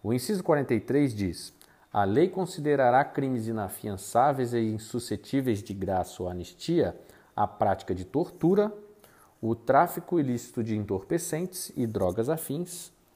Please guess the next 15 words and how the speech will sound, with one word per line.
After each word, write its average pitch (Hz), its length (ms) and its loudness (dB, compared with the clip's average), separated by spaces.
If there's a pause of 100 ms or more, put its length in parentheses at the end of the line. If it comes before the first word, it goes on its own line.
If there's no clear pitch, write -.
(160)
o 180 100 2
terrorismo 185 680 0 (300)
e 139 100 0
os 131 140 0
definidos 143 680 -2
como 160 300 -4
crimes 190 500 -2
hediondos, 156 880 0 (380)
por 117 160 2
eles 101 300 2
respondendo 131 800 0
os 120 160 0
mandantes, 135 840 -2 (300)
os 110 160 0
executores 147 960 0